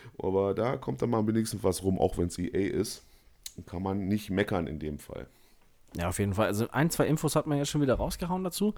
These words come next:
Speaker 2: <clears throat> Also man will ja das, ähm, vom, vom Gameplay her und der Steuerung will man's halt an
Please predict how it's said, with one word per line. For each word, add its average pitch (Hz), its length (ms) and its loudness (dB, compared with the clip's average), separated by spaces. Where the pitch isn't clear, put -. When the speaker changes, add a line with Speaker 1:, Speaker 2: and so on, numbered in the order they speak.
Speaker 2:
<clears throat> 180 220 8
Also 107 160 2
man 113 220 6
will 135 80 8
ja 147 140 8
das, - 380 0
ähm, 110 280 2
vom, 104 380 2
vom 101 280 0
Gameplay 170 580 4
her 165 140 2
und 151 100 -2
der 117 60 2
Steuerung 143 520 4
will 123 100 4
man's 123 280 2
halt 113 320 0
an 104 280 0